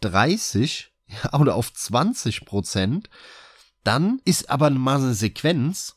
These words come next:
und dann hörst du plötzlich keine Schüsse mehr. Dann ist die Sequenz vorbei, dann sind die Schüsse auf einmal wieder brutal laut. Das ist, also, ist, das, diese, diese Soundaussteuerungsgeschichte in Mass Effect eins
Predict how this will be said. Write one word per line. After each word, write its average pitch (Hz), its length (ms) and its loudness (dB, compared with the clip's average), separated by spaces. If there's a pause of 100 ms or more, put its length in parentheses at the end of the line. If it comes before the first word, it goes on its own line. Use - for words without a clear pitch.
und 131 120 -2
dann 131 160 4
hörst 127 260 4
du 123 60 0
plötzlich 117 440 0
keine 117 280 2
Schüsse - 320 0
mehr. 85 280 -2 (500)
Dann 117 140 2
ist 185 160 6
die 190 60 4
Sequenz 151 480 2
vorbei, 101 640 2 (400)
dann 139 160 6
sind 127 180 2
die 139 120 4
Schüsse 143 280 2
auf 117 180 -4
einmal 117 260 4
wieder 120 180 2
brutal 127 520 0
laut. 190 360 0 (500)
Das 131 180 4
ist, - 300 2
also, 143 260 0
ist, 135 400 -6 (160)
das, - 240 0
diese, 123 300 0
diese 113 320 2
Soundaussteuerungsgeschichte 110 1800 0
in 104 120 0
Mass 165 240 0
Effect - 380 -6
eins 139 420 0